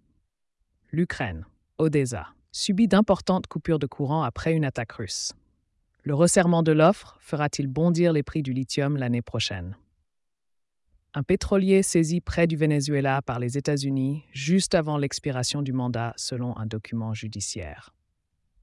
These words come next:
Les tensions entre le Venezuela et les États-Unis s'intensifient après la saisie d'un pétrolier.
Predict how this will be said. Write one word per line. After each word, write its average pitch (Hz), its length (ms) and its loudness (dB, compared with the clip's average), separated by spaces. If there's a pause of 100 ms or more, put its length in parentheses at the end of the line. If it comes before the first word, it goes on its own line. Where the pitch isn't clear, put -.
(1300)
Les 165 120 0
tensions 190 420 4
entre 185 260 2
le 147 100 4
Venezuela 151 800 4
et 135 60 0
les 127 200 -2
États-Unis 135 600 -2
s'intensifient 170 960 -2 (600)
après - 280 0
la 147 100 2
saisie 143 380 -2
d'un 135 120 -2
pétrolier. 120 640 -6